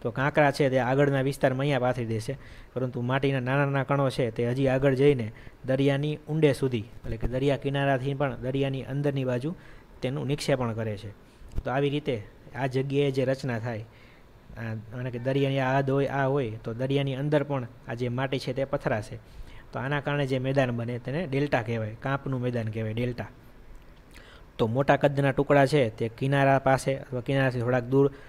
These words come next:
ઠલવાય અને નાના કદના નિક્ષેપણ છે તે દરિયામાં ઊંડે સુધી રચ-, થાય. તો આ, આવી રીતે ડેલ્ટાની રચના થાય છે.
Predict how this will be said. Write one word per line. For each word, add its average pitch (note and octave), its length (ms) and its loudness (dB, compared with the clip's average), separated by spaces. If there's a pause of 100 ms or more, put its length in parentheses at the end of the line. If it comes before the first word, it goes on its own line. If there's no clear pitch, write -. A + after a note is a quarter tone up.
(200)
ઠલવાય C3+ 300 2 (400)
અને B2+ 80 -2
નાના C#3 320 2
કદના C#3+ 320 4
નિક્ષેપણ C3+ 500 2
છે C3+ 160 2
તે B2 120 -4
દરિયામાં C3 360 2
ઊંડે D3+ 300 6
સુધી B2+ 380 2 (160)
રચ-, B2 260 -2 (240)
થાય. A2 260 0 (760)
તો B2 60 -2
આ, - 20 -2
આવી B2 380 -2
રીતે B2 160 -4
ડેલ્ટાની C3+ 440 2
રચના B2+ 300 0
થાય G#2 200 -4
છે. G2+ 180 -10